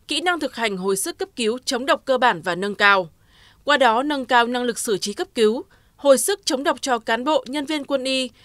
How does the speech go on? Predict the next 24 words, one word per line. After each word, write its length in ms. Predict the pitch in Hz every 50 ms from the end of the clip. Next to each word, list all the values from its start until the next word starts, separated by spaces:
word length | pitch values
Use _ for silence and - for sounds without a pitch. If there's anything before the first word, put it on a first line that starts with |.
| _ _ -
trong 160 | - 359 320
thực 160 | 339 - -
hành 180 | 262 254 220 202
lâm 220 | 226 277 302 302
sàng 400 | 285 - - 240 220 202 185 170 - _ _ _ _ -
và 100 | 233 233
nâng 200 | 254 330 349 320
cao 160 | - 320 294
chất 160 | 285 370 370
lượng 180 | 311 247 - 196
chăm 180 | - 254 214
sóc 180 | 214 320 339 349
sức 180 | - 381 370 -
khỏe 160 | 320 240 185
bộ 140 | 180 190 185
đội 220 | 202 226 220 -
và 120 | - 208 202
nhân 200 | 214 269 285 262
dân 280 | - 294 277 269 254 233 _ - - _ _ -
tại 120 | - -
các 200 | - 330 359 -
tuyến 220 | 269 220 214 254
quân 180 | - 302 262 233
y. 240 | 226 226 226 202